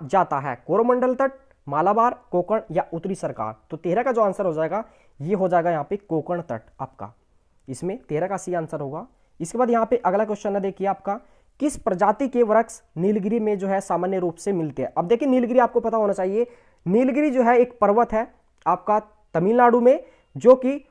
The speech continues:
आपका पूर्वी घाट एवं पश्चिमी घाट को जो है वो मिलाता है,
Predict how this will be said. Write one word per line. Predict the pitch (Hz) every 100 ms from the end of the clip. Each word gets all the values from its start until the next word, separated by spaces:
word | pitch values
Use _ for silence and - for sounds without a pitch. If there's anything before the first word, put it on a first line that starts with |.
| _ -
आपका | 190 - 214
पूर्वी | - 226 269
घाट | 214 220 233
एवं | 226
पश्चिमी | 220 208 226 208
घाट | 185 185
को | 208
जो | 180
है | 190
वो | 180 233 - 165
मिलाता | 165 147 139
है, | 123